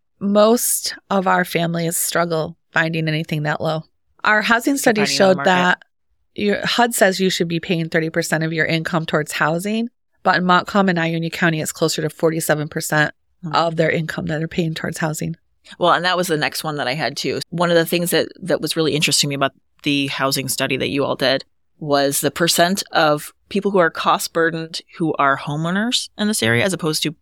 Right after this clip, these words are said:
Speaker 2: people who are cost burdened i-, as renters.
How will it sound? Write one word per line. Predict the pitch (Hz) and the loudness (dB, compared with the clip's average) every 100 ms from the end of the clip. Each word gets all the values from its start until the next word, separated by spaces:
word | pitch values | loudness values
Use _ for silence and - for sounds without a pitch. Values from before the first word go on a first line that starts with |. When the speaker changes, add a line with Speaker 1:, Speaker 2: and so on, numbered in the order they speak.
| - | -12
Speaker 2:
people | 175 160 156 | -8 -6 -4
who | 151 | -2
are | 139 | -4
cost | - 139 - | -2 -2 0
burdened | 156 147 143 139 - | -2 -2 -4 -6 -6
i-, | 147 - - | -6 -6 -4
as | 143 139 - | 0 0 -2
renters. | 151 139 151 180 202 220 | -2 -2 0 0 -2 -4